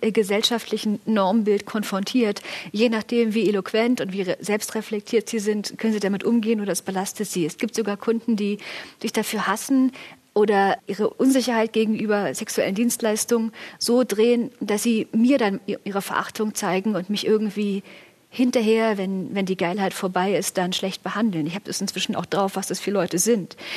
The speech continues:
und, ähm, wie man mit denen am besten umgeht. Es ist oft, ähm, ähm, ist es ein Konflikt zwischen dem eigenen Begehren, das nun mal da ist,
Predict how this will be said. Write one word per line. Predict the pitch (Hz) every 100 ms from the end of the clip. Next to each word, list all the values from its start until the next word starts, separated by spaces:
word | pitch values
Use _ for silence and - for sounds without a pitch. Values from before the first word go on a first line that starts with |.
| - - 208
und, | - 190 190 - -
ähm, | 196 190 185 - 196
wie | 214
man | 202
mit | 196
denen | 190 180
am | 185
besten | 185 -
umgeht. | 208 262 196 147 143 208 180
Es |
ist | 190 -
oft, | 196 - -
ähm, | 190 190 190 185 - -
ähm, | 196 190 185 -
ist | 208
es | 208
ein | 202
Konflikt | 214 214 - 226
zwischen | - 185 214
dem | 190
eigenen | 139 180 214 185
Begehren, | 175 185 190 226 269 - - -
das | - 220
nun | 202
mal | 175
da | 185 175 -
ist, | 226 -